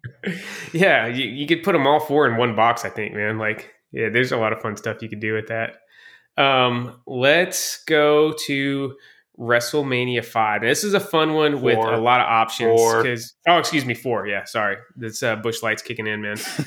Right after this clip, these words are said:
Speaker 1: Uh, WrestleMania four. You got a ton of options on this one 'cause we had a fourteen match tournament to, for starters, and then we also had a twenty man battle royal. So there is a metric shitload of wrestlers on this card. Uh, who did you pick from WrestleMania four, Jordan?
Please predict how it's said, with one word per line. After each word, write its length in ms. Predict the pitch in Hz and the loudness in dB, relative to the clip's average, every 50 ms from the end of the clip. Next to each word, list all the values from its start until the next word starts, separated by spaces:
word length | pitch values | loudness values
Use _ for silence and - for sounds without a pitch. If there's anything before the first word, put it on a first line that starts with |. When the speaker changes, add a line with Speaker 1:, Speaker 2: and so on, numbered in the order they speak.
| - - | -4 0
Speaker 1:
Uh, 420 | 147 139 123 117 107 107 101 - 117 | 2 4 4 4 4 2 0 0 0
WrestleMania 480 | 131 139 - 156 151 151 151 143 127 127 | -2 -2 0 0 0 2 2 2 0 0
four. 480 | - - 131 127 120 113 107 107 - _ - - - _ | -2 -2 0 0 0 0 -2 -4 -6 _ -20 -20 -20 _
You 100 | - 135 135 | -8 -2 0
got 120 | 151 151 | 2 2
a 40 | 170 | 0
ton 180 | - - 185 190 | 0 0 0 2
of 80 | 175 151 | 2 4
options 340 | 160 151 147 - - 131 | 2 2 0 -2 -6 -4
on 140 | 123 117 117 | -4 -2 -2
this 180 | 120 123 - - | -2 -4 -4 -6
one 120 | 117 110 | -10 -10
'cause 160 | - 127 117 | -8 -8 -4
we 60 | 127 135 | 0 0
had 100 | 123 117 | 0 0
a 40 | |
fourteen 640 | - - - 147 180 - - - 185 180 175 165 156 | -2 -4 -2 0 0 0 0 0 0 2 2 2 2
match 340 | 143 143 143 139 - - - | 4 4 2 2 0 -4 -2
tournament 480 | - 135 127 113 107 104 104 101 - _ _ - | 0 0 2 0 0 -2 -4 -6 -6 _ _ -6
to, 300 | - 127 113 113 110 104 | -4 -2 -2 -2 -2 -4
for 180 | - - 127 113 | -6 -6 -6 -6
starters, 540 | - - 135 127 123 117 110 107 104 104 | -4 0 2 2 4 4 2 0 -2 -4
and 160 | - 131 127 127 | -6 -6 -4 -2
then 80 | 127 | -2
we 120 | 127 123 - | -2 -2 -2
also 440 | 101 117 123 - - 151 135 123 | 0 -2 -2 -2 -2 -2 -2 -2
had 480 | 113 - 131 123 120 117 117 110 110 - _ _ - _ _ _ | -2 -2 -2 0 2 2 0 0 -2 -6 _ _ -20 _ _ _
a 120 | - 131 120 | -6 -6 -4
twenty 260 | - - 151 139 135 | 0 0 2 2 4
man 260 | 127 127 123 120 117 | 4 4 4 4 4
battle 240 | 120 117 113 110 104 | 4 2 2 2 0
royal. 280 | 101 110 107 98 95 - | -2 -2 -2 -2 -6 -8
So 140 | - 117 | -8 -2
there 160 | 117 131 151 165 | 2 2 4 4
is 160 | 156 - 147 | 2 2 0
a 220 | 127 120 117 113 | 0 0 0 0
metric 480 | 107 113 117 127 131 127 - 151 - - | -2 -2 0 0 0 0 -2 -8 -6 -6
shitload 640 | - - - - 139 117 - 131 117 110 110 107 104 - 117 | -8 -6 -2 0 0 0 0 -2 -4 -2 -2 -4 -6 -8 -10
of 220 | 113 110 110 113 | -10 -10 -4 0
wrestlers 560 | 110 110 113 - - 120 107 107 104 - - - | 0 0 0 -2 -6 -6 -6 -6 -6 -6 -8 -4
on 200 | 123 120 120 117 | -2 -2 0 0
this 160 | 113 110 - | 0 -2 -2
card. 460 | - - 120 117 113 107 101 98 - _ _ _ - - - _ - | -2 -2 0 0 0 0 -2 -6 -10 _ _ _ -20 -20 -20 _ 0
Uh, 200 | - 123 117 110 107 | 2 4 4 4 4
who 180 | - 156 165 | 4 2 2
did 120 | 170 170 147 | 2 2 -2
you 120 | 165 165 | -2 -4
pick 200 | - - 147 113 | 0 0 0 0
from 140 | - - 127 | 0 -6 -2
WrestleMania 500 | 120 117 117 - 123 117 117 113 107 - | -2 -2 -2 -2 -2 -2 -2 -2 -4 -4
four, 280 | - 120 110 107 104 95 | -6 -8 -8 -8 -8 -10
Jordan? 280 | 104 101 101 107 113 | -12 -14 -14 -14 -16